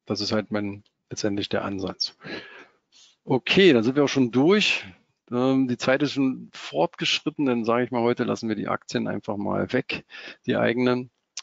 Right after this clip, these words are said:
Und, ähm, das nächste Webinar ist, ähm, dann, was die Perlentaucher-Methode anbet-, anbelangt, am fünfzehnten April, aber bei CapTrader.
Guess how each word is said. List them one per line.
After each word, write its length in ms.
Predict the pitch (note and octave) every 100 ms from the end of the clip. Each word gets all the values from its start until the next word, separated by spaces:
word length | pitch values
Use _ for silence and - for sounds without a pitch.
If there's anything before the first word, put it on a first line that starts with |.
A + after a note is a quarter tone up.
| _ _
Und, 400 | - G#2+ G#2+ G#2
ähm, 600 | - G#2 G2+ G2+ G2+ G2 G2 _ _ _ _
das 220 | F#2+ -
nächste 720 | G#2 A#2 D3 D#3+ - C#3 A#2
Webinar 680 | B2 C3+ B2 G2 F#2 E2 F#2 _ _ _ _ _ _ _ _ _
ist, 640 | - B2 A#2+ - - - -
ähm, 600 | A#2 A#2 A2 G#2+ G#2 - _ -
dann, 580 | A2 A2 A#2 A#2 G#2+ G2+ _ _
was 220 | A2 G#2+
die 100 | -
Perlentaucher-Methode 840 | - A#2+ C#3+ C#3 B2+ A#2+ A#2 A#2+ A2+
anbet-, 400 | A2+ A2+ A2+ -
anbelangt, 800 | A#2 A2 A2+ A2 A2 G#2+ A2 -
am 120 | G#2
fünfzehnten 760 | - D3 D#3+ - - C3+ B2+ A#2
April, 420 | G#2+ - C3 C#3
aber 120 | A#2+
bei 140 | G2+
CapTrader. 800 | - - C#3+ - D#3+ D#3+ G3+ A#3